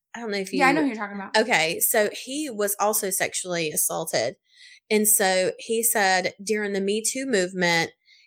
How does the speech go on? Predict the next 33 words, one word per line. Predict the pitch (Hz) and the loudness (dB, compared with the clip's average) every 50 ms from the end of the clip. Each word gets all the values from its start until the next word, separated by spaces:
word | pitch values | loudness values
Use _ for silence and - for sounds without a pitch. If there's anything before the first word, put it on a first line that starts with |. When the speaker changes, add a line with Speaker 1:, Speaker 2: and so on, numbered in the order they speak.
| _ | _
Speaker 1:
he | - - 220 214 | -6 -2 -2 0
was | 214 202 - - | 2 2 2 2
saying | - 196 190 190 185 185 | 2 2 2 2 2 2
that | 190 180 180 135 - | 2 2 2 2 2
it, | - 180 - - | 0 0 0 0
like, | - 196 185 147 - 202 | -2 -2 -2 -2 -2 -2
made | 208 202 190 185 180 | 0 2 2 2 2
him | 190 190 220 214 208 208 202 190 - - | 0 -2 -2 -2 0 0 -2 -4 -4 -2
brave | 202 190 185 185 185 190 | 0 0 0 0 0 -2
enough | 180 180 175 170 - | -2 -2 -2 -2 -2
to | - 185 | -6 -8
come | - - 190 180 | -6 -4 -2 -2
and | 180 180 | -2 -2
talk | - - - 294 - | -4 -2 -2 -2 -2
about | - 233 202 185 175 175 | 0 0 2 2 2 2
it, | 170 - | 2 2
like, | - 175 170 165 - | 2 0 0 0 -4
to | - - 196 | -10 -12 -10
come | - - 190 185 | -6 -6 -4 0
out | 185 190 190 180 | 0 0 0 0
and | - 190 | -2 -2
say | - - 185 180 175 - _ - - - _ _ | -2 -2 -2 -2 -4 -6 _ -20 -20 -20 _ _
he | - - - 220 220 220 | -10 -4 0 0 0 2
was, | 214 208 190 175 175 180 180 180 180 180 185 - - | 2 4 4 4 4 4 4 2 2 2 0 -2 -2
um, | 202 190 180 170 170 170 170 175 151 - | -2 -2 0 0 -2 -2 -2 -4 -6 -6
like, | - 185 190 170 147 160 - - _ - | -4 -2 0 2 0 0 -2 -8 _ -10
sexually | - - - 190 190 - - 190 | -6 -2 0 0 2 2 2 2
assaulted | 185 185 - 185 180 - 185 175 | 0 0 0 -2 -2 -2 -2 -2
by | 180 175 170 170 170 170 156 - | 0 0 0 2 0 0 0 -2
a | |
producer | 196 - 202 196 190 190 185 185 190 - 185 | -2 -2 -2 0 0 2 0 0 0 0 0
or | 180 175 175 175 - - 170 165 170 - - | 2 2 2 2 0 0 0 -2 -2 0 0
a, | 180 180 170 | 2 2 2